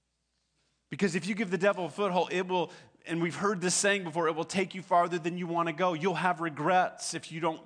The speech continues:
check this thing and get this thing right.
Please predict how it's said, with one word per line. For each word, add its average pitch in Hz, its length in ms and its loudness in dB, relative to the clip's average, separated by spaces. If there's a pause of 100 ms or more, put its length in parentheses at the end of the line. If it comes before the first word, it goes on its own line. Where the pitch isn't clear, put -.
(120)
check 190 400 -2
this 165 180 -2
thing 156 220 -2
and 139 140 -4
get 160 160 -4
this 151 180 -6
thing 143 240 -6
right. 151 580 -4